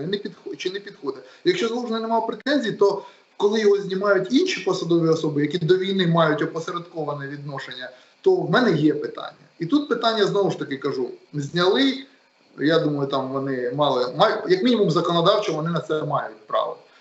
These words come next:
Але те, як це було, ну, це неповага до офіцерів, це неповага до тих людей, які пройшли свій шлях від курсанта до генерала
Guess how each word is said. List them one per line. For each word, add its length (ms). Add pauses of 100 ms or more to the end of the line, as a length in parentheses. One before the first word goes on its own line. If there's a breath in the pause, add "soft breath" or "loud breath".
(180 soft breath)
Але 520
те, 240
як 220
це 80
було, 480
ну, 80
це 160
неповага 520
до 140
офіцерів, 640 (460 soft breath)
це 80
неповага 480
до 80
тих 240
людей, 260
які 200
пройшли 400
свій 200
шлях 400
від 120
курсанта 600
до 380 (200 loud breath)
генерала 800